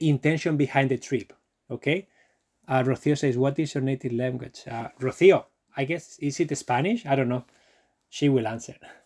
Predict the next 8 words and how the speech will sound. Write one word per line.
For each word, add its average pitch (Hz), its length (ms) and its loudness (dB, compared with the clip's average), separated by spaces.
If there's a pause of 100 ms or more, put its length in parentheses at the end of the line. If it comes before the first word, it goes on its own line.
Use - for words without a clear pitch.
(520)
Yeah, 160 140 6
so 151 360 4
the 143 260 4
intention 160 520 0
of 139 120 -2
the 127 80 -2
trip, - 380 -10 (200)
okay? 175 340 -6